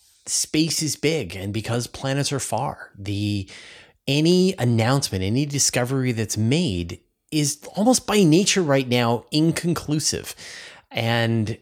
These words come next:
we've seen in the past how people can take inconclusive results and they can argue about it. People maybe have announced their results too early,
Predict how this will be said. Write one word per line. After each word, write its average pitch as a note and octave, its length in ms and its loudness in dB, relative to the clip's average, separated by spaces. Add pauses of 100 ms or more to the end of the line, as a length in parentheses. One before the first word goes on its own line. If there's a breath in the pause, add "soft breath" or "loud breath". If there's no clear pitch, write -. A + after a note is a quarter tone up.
we've A#2+ 320 -2
seen C#3+ 220 2
in D3 80 2
the D#3+ 80 -2
past - 420 -4
how G2+ 800 0
people A#2 380 -4
can G2+ 440 -4
take - 420 -4
inconclusive C3+ 720 -2
results G2+ 440 0
and G#2+ 160 -2
they A#2+ 100 0
can C#3+ 240 -6
argue D#3+ 300 0
about D#2+ 240 -2
it. - 160 -10 (1000 loud breath)
People A#2+ 280 -2
maybe B2+ 320 0
have A#2+ 240 0
announced C3 500 0
their C3+ 160 4
results C3 380 2
too D#3+ 260 0
early, D#3 380 0